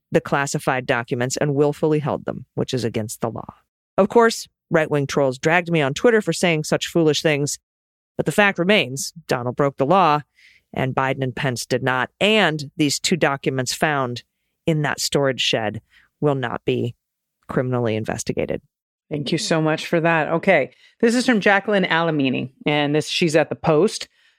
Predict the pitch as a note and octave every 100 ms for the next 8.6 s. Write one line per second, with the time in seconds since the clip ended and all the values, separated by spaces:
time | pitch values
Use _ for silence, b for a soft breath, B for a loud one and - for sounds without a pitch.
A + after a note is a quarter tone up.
0 | - D#3+ E3 - D3+ D3+ D#3 D3+ D3 D#3
1 | D#3 D3 E3+ F3+ D#3+ D#3 D#3 E3+ E3 C#3+
2 | D#3 - - C#3+ D3 - D3+ D3+ F#3+ F3+
3 | E3 E3+ F3+ D#3+ C3 D#3 D#3 D3 E3+ C3
4 | C#3+ - C3+ C3 D3+ D3+ - F3 F#3 -
5 | F#3+ D#3+ F3 F#3+ E3 C#3+ C#3+ D#3+ F3+ F3+
6 | F3 - G3+ B3+ C#4 F3 - D#3 E3 F3
7 | F3+ F3 E3+ C#3 D3+ - E3+ E3+ F3 G3
8 | F#3+ - C4 A3+ G#3